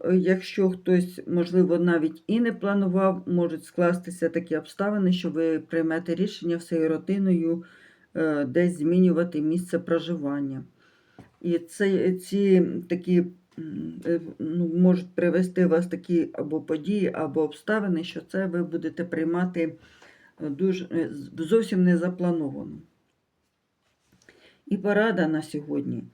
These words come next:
Варто бути акуратними на дорогах, тому що підвищується аварійність. І якщо у вас, ви відчуваєте, що назрівають якісь зміни, не варто їм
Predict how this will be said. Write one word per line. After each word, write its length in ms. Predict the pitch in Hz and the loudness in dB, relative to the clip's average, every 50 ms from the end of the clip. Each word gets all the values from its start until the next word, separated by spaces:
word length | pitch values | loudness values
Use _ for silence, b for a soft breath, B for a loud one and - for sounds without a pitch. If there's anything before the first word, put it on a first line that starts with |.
| b b b b b b b b b b b b | b b b b b b b b b b b b
Варто 400 | - 170 196 220 269 262 - 214 | 0 2 4 4 4 2 2 2
бути 260 | 185 185 208 - - | 2 2 2 2 2
акуратними 1040 | 180 175 175 175 - 170 175 185 196 190 - - 185 185 180 175 170 170 165 156 - - | 2 2 2 2 2 4 4 4 4 2 2 4 4 6 6 6 6 4 2 0 -2 -4
на 420 | - 170 165 170 175 170 170 170 | -2 0 2 4 4 4 2 0
дорогах, 640 | 160 151 175 170 165 156 151 151 156 156 156 - - | 2 2 2 4 4 2 0 -2 -4 -6 -10 -8 -6
тому 340 | - 170 170 175 180 190 | -2 0 2 4 4 4
що 560 | 185 180 - 180 175 175 175 175 175 170 170 175 - b b b b b b b b b _ | 2 0 -2 -2 0 2 2 2 2 2 0 -2 -6 b b b b b b b b b _
підвищується 960 | - 196 180 175 160 190 220 - - - 214 214 214 196 185 - 214 175 - - | -2 0 0 2 4 2 2 2 0 -4 -2 0 0 0 -2 -2 -4 -4 -4 -2
аварійність. 920 | - 175 170 180 190 185 175 160 160 156 156 156 156 151 175 180 - _ _ _ b b b b b b b b b b b | -2 0 2 2 2 2 2 0 -2 -2 -2 -4 -6 -6 -8 -12 -16 _ _ _ b b b b b b b b b b b
І 100 | 190 196 | 0 2
якщо 380 | 202 202 208 - - 247 226 | 2 2 2 0 0 0 2
у 60 | 214 | 2
вас, 380 | 190 196 208 208 202 185 - - | 2 2 2 2 2 0 -4 -4
ви 180 | 180 175 196 196 | 0 0 2 2
відчуваєте, 840 | 170 190 190 - - 208 185 180 190 190 190 185 185 185 - 185 | 0 -2 -4 -4 -4 -2 0 2 4 6 6 6 4 2 0 -2
що 220 | 185 180 - 185 180 | -2 -2 0 0 2
назрівають 680 | 180 180 180 180 185 185 180 180 180 180 175 175 175 - | 4 4 2 2 2 2 2 4 4 4 2 2 0 -4
якісь 400 | 170 170 - 185 190 170 156 160 | -6 -4 -2 -2 0 0 0 0
зміни, 400 | 185 208 226 240 226 208 190 190 | 0 0 2 2 2 2 2 2
не 120 | 208 220 | 0 0
варто 380 | 214 196 214 214 196 180 - 185 | -2 0 0 0 -2 -2 -2 0
їм 480 | 175 175 175 175 175 165 165 170 165 | 0 2 2 2 2 0 0 -4 -8